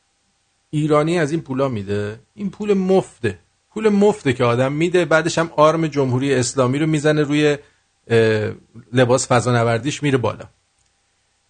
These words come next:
طی یک م-، معاملهٔ بزرگ شرکتی را در سیلیکون ولی خریداری کرد. به این ترتیب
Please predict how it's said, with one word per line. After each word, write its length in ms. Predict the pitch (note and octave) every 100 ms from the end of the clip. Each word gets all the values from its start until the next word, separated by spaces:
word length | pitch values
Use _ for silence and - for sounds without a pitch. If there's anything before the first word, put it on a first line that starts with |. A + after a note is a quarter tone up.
| _
طی 220 | - A#3+
یک 400 | A3 G#3+ A3 - D3+
م-، 460 | B2 D3 D3+ C3+
معاملهٔ 520 | C#3 C3+ C3 C3 D#3
بزرگ 640 | E3 C#3+ A#2+ D3 A#2+ - _
شرکتی 640 | - - C3+ - E3 F3
را 120 | E3 A#2+
در 200 | B2+ A#2+
سیلیکون 520 | - C3 B2 B2+ A#2+
ولی 280 | A#2+ B2+ E3+
خریداری 560 | - B2 A2+ A#2 B2
کرد. 340 | B2 G#2 F#2+ -
به 80 |
این 200 | C#3 D#3+
ترتیب 560 | D#3 A2 G2+ - G#2+